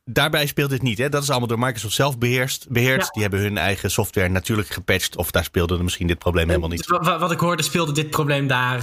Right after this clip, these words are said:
Speaker 2: eh, daar helemaal niet. Dus, eh, ja, juist bedrijven, eh, die, ja, misschien denken van, nou, die cloud van Microsoft, dat vertrouw ik niet helemaal. Ik heb zulke, zulke gevoelige gegevens. Eh,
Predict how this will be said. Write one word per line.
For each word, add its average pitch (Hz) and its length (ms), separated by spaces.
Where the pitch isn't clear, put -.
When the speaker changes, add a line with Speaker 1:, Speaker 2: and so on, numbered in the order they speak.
Speaker 2:
eh, 127 340
daar 131 140
helemaal 139 280
niet. 175 380
Dus, 156 320
eh, 147 240
ja, 156 120
juist 175 380
bedrijven, 175 640
eh, 160 140
die, 151 580
ja, 170 180
misschien 156 380
denken 175 280
van, 175 120
nou, 165 120
die 160 80
cloud 170 280
van 170 120
Microsoft, 160 460
dat 151 140
vertrouw 202 300
ik 214 60
niet 226 120
helemaal. 196 420
Ik 196 80
heb 160 120
zulke, 180 500
zulke 180 360
gevoelige 160 420
gegevens. 156 800
Eh, 143 260